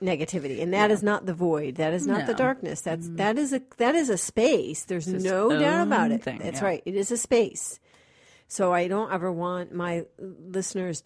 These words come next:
Speaker 1: to confuse the void and the hallway and the darkness
Speaker 2: No.
Speaker 1: with anger and, and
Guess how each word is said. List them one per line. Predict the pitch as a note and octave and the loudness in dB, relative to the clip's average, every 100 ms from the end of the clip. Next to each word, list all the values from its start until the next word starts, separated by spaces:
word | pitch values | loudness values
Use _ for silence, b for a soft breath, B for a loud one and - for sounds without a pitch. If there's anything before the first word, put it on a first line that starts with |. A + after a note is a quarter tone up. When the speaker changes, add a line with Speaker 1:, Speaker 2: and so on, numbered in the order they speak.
| - | -4
Speaker 1:
to | F3+ E3 D#3+ D#3 | -2 0 -2 -4
confuse | - F3 - G3 G3 F#3 F3 E3 D#3 - | -6 -6 -6 -4 0 2 2 2 -2 -8
the | E3+ E3+ | -8 -6
void | E3 D#3+ D#3 D#3 D#3+ | -2 0 2 0 -2
and | E3 D#3+ | -4 -6
the | D#3 | -4
hallway | E3+ D#3 D#3+ E3 | 0 0 -2 -4
and | D#3 | -6
the | D3+ | -4
darkness | D#3 D3+ E3+ D#3 - | -2 -4 -4 -6 -4
Speaker 2:
No. | E3+ | -2
Speaker 1:
with | D#3 D3 C3+ _ | 0 0 -2 _
anger | E3+ E3 E3 D#3 D3+ D3 | -4 -4 0 0 0 -2
and, | D3 C#3+ C#3+ - _ _ | -4 -6 -8 -12 _ _
and | D#3+ D3+ C#3+ C#3 | -8 -6 -8 -10